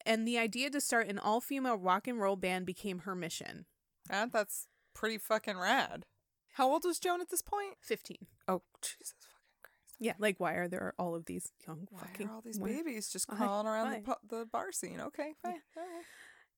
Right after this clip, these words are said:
Speaker 1: Carrie introduced Joan to a guy named Kim Foley and a boy. Kim Foley <sighs> is a problematic person. Kim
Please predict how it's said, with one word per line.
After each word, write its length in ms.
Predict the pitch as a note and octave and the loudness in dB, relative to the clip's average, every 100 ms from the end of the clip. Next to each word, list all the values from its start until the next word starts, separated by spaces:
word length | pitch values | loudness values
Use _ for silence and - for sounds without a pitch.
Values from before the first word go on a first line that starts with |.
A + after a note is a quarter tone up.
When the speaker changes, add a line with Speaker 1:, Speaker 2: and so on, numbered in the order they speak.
| - | -8
Speaker 1:
Carrie 400 | - G4 G#4 G4+ | 2 4 4 2
introduced 640 | D#4 D#4 D4+ B3+ C4+ B3+ - | 0 0 0 0 0 0 -2
Joan 360 | A3 G3 G3 G#3 | 0 0 -2 -2
to 180 | A3 | -2
a 40 | F#3+ | -2
guy 300 | F#3+ G3+ A#3+ | 2 2 2
named 360 | C4 A#3+ G#3+ - | 0 -2 -4 -8
Kim 340 | - C4+ D4+ | -2 0 0
Foley 680 | D4 - F#3+ F3 D3+ E2+ E3+ _ _ _ _ - | -2 2 2 2 -2 -6 -10 _ _ _ _ 0
and 320 | A3 C4 C#4 - _ _ _ - | 2 4 0 -4 _ _ _ 2
a 80 | G#3 | 4
boy. 640 | G3 A3 F#3+ D3 D3 - - - - - - - - - _ _ - | 4 4 4 2 -2 -4 -12 -20 -20 -20 -20 -20 -20 -20 _ _ -10
Kim 260 | - B3+ G#4+ - | 2 4 4 2
Foley 580 | - C#4 A#3 A3+ G#3 G#3 G3+ - | 4 6 6 4 2 -2 -4 -6
<sighs> 220 | - - | -8 2
is 220 | G#3 G3 | 2 4
a 180 | F#3+ E3 - - | 2 0 -6 -12
problematic 1200 | - F#3 D#3+ D3+ G#3 D4 B3+ A3 A#3 F#3 E3+ - | -8 -6 -6 4 8 8 8 6 8 6 4 -2
person. 600 | - - - - F#2 - - - - - - - - _ _ - - - - _ - | -6 -2 -4 -4 -10 -16 -20 -20 -20 -20 -20 -20 -20 _ _ -20 -20 -20 -20 _ -2
Kim 240 | D4+ | 4